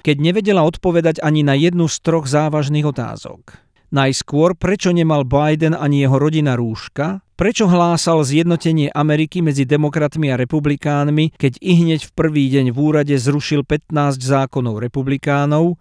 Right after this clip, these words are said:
a vrátil ich do čias Obamu? A napokon, prečo sa vychvaľuje, že bude očkovať milión ľudí denne, keď to už robil Trump? Psakiová iba odvetila, že prezident Biden oslavoval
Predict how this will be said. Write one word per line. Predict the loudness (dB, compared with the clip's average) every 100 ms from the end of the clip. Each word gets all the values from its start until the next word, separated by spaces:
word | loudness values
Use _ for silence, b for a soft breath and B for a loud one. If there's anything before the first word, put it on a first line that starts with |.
| -2
a | 0
vrátil | 2 2 0 0 0
ich | 0 0
do | -2
čias | 0 -2 0
Obamu? | -2 -4 -8 -14 -20 _ _ -4
A | -4
napokon, | -2 0 2 2 -2 _ -4
prečo | -2 -2
sa | 0 0
vychvaľuje, | 0 0 2 4 4 4 4 2
že | 0
bude | 0
očkovať | 0 -2 -2 0 0 2
milión | 2 4 4 4
ľudí | 2 0 -2 0
denne, | 2 2 2 2 -2 _
keď | -2 -2 0
to | 0
už | 2 0
robil | 0 0 -2
Trump? | -4 -6 -10 -20 -20 _ -8
Psakiová | -2 -2 2 2 2 2 2
iba | 2
odvetila, | 2 2 0 0 2 2
že | 2
prezident | 0 -2 0 0 -2
Biden | 0 0 2 0 -2 -2
oslavoval | -4 -2 -2 0 0 2 0